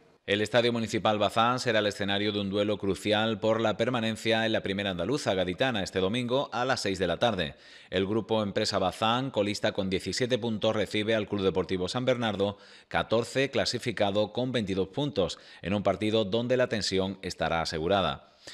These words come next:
El Club Deportivo San Bernardo, a solo un punto de la salvación, llega al encuentro tras perder en casa cero uno ante el filial del Algeciras Club de Fútbol.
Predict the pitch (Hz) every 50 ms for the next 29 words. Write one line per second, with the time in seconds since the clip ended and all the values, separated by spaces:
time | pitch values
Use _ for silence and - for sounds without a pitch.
0 | - - - - 107 107 101 131 127 127 117 101 110 92 113 107 107 98 107 101
1 | 101 104 101 110 113 117 113 123 131 139 139 - - 95 - - 95 95 95 90
2 | 85 - 95 95 92 - 95 92 87 87 85 - 101 95 101 120 123 - 117 110
3 | 113 117 101 98 98 101 113 120 120 139 139 135 120 - 120 120 113 123 127 127
4 | 110 - 123 135 131 - - 113 104 101 117 127 135 131 - 120 117 113 - 110
5 | - - 127 123 123 113 104 101 101 104 101 - - - - - - - 101 120
6 | 120 - 135 127 - - 101 92 98 104 110 117 120 113 110 104 95 85 - 95
7 | 90 - 101 101 107 110 - - 101 98 92 90 92 - - 143 139 113 98 92
8 | 85 78 73